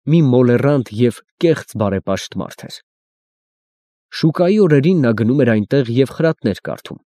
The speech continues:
Մերկացնում էր շարիաթի որոշումները խախտողների արարքները։ Դրան զուգընթաց նա միջնորդություն էր հանձնառնում մեղավորների և Աստծու միջև,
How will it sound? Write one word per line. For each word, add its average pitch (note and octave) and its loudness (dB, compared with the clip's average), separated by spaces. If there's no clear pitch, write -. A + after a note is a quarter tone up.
Մերկացնում D3+ 0
էր C3+ 0
շարիաթի A2+ -2
որոշումները A#2+ 0
խախտողների A2 -2
արարքները։ A2+ -4
Դրան A#2+ 0
զուգընթաց A2+ -2
նա C3 -2
միջնորդություն D3 -2
էր G2+ -2
հանձնառնում G2 -4
մեղավորների C3 0
և B2 -2
Աստծու A#2 -6
միջև, G#2+ -6